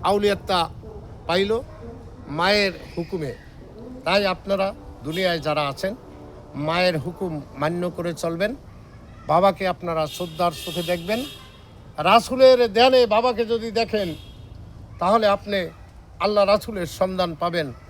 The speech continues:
আর মায়ের হুকুম যদি আপনি পালন করে চলতে পারেন, আপনি আউলিয়াত্তা পাবেন, আল্লাহকে পাবেন, অলি হবেন। এই কথাগুলি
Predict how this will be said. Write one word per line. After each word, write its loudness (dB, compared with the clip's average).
আর 0
মায়ের 4
হুকুম -2
যদি -2
আপনি -2
পালন -2
করে -4
চলতে -4
পারেন, -4
আপনি -8
আউলিয়াত্তা -2
পাবেন, -6
আল্লাহকে -6
পাবেন, -6
অলি -2
হবেন। -6
এই -2
কথাগুলি -4